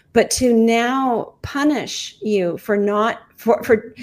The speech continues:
to punish you for treating your patient as an individual with individual needs,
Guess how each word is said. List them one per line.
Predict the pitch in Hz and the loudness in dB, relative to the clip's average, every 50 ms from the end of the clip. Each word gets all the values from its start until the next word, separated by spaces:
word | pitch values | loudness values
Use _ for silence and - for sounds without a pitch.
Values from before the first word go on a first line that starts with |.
| - - - - | -14 -14 -6 -4
to | 247 | -4
punish | 220 247 320 370 440 415 - | 0 4 4 6 6 6 6
you | 392 | 4
for | - - 277 | 4 4 0
treating | 269 - - 330 330 294 294 269 | -2 -2 0 0 2 2 2 2
your | 240 233 | 0 0
patient | - 262 262 254 254 262 226 - | 0 0 0 0 0 -2 -2 -2
as | 220 214 240 | -2 -2 -2
an | 220 | -4
individual | - 214 220 220 202 202 202 196 214 226 247 254 269 | -2 -2 -4 -2 -2 -4 -4 -4 -6 -6 -4 -4 -4
with | 254 226 | -4 -4
individual | - 220 220 214 214 214 214 214 202 202 | -2 -2 0 0 0 0 0 -2 -2 -2
needs, | 196 196 202 208 220 226 214 220 - | 0 0 2 2 2 0 0 -4 -12